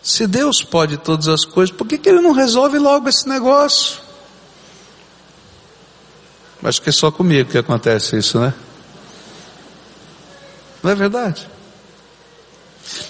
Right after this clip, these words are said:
Mas é uma coisa tremenda. Às vezes a gente tá no meio de uma luta, de uma aflição,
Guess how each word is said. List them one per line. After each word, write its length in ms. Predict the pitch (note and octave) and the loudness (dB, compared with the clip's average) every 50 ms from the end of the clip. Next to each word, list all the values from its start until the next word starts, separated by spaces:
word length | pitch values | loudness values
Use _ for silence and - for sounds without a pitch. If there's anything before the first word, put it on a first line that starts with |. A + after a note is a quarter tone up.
| - - | -8 -2
Mas 200 | D#3+ E3+ E3 E3+ | -2 -2 0 0
é 60 | A3 | 0
uma 160 | A3+ A#3 A3+ | 0 0 -4
coisa 360 | G3+ - - G#3+ G#3+ F#3+ G#3 G3 | -4 -2 -2 0 0 0 -2 -4
tremenda. 680 | - A3 A3 G#3+ G3+ G3+ G#3+ A3 A3 G#3+ G#3 F3 C3+ A2+ - - - - - - - - - - - - - - - - - - - - - - - - - - - - - - - - - - - - | -4 -2 0 2 4 4 4 2 2 0 0 0 -2 -4 -10 -14 -20 -20 -20 -20 -20 -20 -20 -20 -20 -20 -20 -20 -20 -20 -20 -20 -20 -20 -20 -20 -20 -20 -20 -20 -20 -20 -20 -20 -20 -20 -20 -20 -6 -4
Às 140 | C#3 C#3 | -2 0
vezes 200 | E3+ G#3 G#3 F#3+ | 0 0 0 -2
a 80 | F#3+ F#3 | -2 -2
gente 160 | F#3+ F#3+ - | -2 -4 -2
tá 140 | - F#3+ F#3 | -2 -4 -2
no 80 | F3+ F3 | -2 -2
meio 200 | E3+ E3+ E3 D#3+ | -2 -2 -2 -2
de 40 | D#3+ | -2
uma 160 | D#3 D3+ C#3+ | -2 -2 -2
luta, 460 | C3+ C#3 D3 D#3 E3 D#3+ E3 - D3 | 0 0 2 2 2 2 2 -2 -2
de 100 | C#3 C#3 | -2 0
uma 120 | C#3 C#3 B2+ | 0 0 0
aflição, 840 | - - C3+ B2 - - - - C#3+ C#3+ D3 D3+ D3+ D#3 D#3 D#3 | 0 -2 -2 0 0 0 0 0 -2 -2 -2 -2 -2 -4 -6 -8